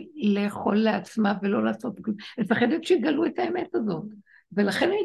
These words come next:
כל הזמן נוטפת אותה. ופתאום פעם, פה אמרתי לו, "אני לא יכולה להיות ממה-, משהו אחר ממה שאני, וזה לא מתקבל בעולם, מה אתה רוצה שאני אעשה?"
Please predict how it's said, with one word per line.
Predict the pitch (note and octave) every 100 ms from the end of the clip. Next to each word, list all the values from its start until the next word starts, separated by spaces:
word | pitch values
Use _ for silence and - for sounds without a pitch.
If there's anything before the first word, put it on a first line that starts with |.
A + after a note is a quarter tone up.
| -
כל |
הזמן | - D#4 G#4
נוטפת | G4+ - - - A#4 F4+
אותה. | - A3+ E3+ F3 - _ _ _ _ _ _ _ _ -
ופתאום | F#3 A#3+ F#4 G4+
פעם, | D#4 D#4+ B3
פה | C4+
אמרתי | C#4 C#4+ C4+ B3
לו, | A3 A3 - _ _ _ _
"אני | C4 B3+
לא | B3
יכולה | C#4 F#4+ E4
להיות | F#4+ F#4+ F#4
ממה-, | F4 - D#4+
משהו | C#4 C#4 -
אחר | - -
ממה | D4+ C4+
שאני, | - B3 B3+ C#4+ D4 G3+ - - - -
וזה | A3+ A3
לא | A#3+
מתקבל | F4 F#4 A4 G4+ F4
בעולם, | A3 G#3 F#3+ F3+ F3+
מה | A#3+
אתה | B3+
רוצה | D4+ - E4+
שאני | F#4+ G4 F#4
אעשה?" | - -